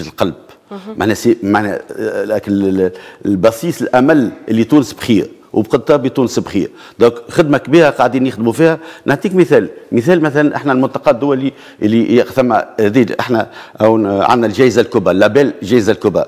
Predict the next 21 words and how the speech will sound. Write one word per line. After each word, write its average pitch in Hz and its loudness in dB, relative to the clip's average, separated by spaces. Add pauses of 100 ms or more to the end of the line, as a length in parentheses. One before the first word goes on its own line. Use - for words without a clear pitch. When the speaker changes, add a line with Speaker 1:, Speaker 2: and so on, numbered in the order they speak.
(120)
Speaker 2:
مهم. 202 -14 (140)
Speaker 1:
مش 123 0
الكل 107 0
ياخذوا 104 -2
لابيل 98 0
الجائزه 95 -2
الكبرى، 143 -2 (240)
ثم 110 2
ستة 120 0
ولا 101 2
سبعة 101 2
بلاد، 101 2 (240)
بلدان 107 2
في - -8
العالم 135 2 (300)
عندهم 123 0
لابيل 120 2
ال-، 104 2
ال-، 104 2
الجائزه 101 0
الكبرى. 92 -4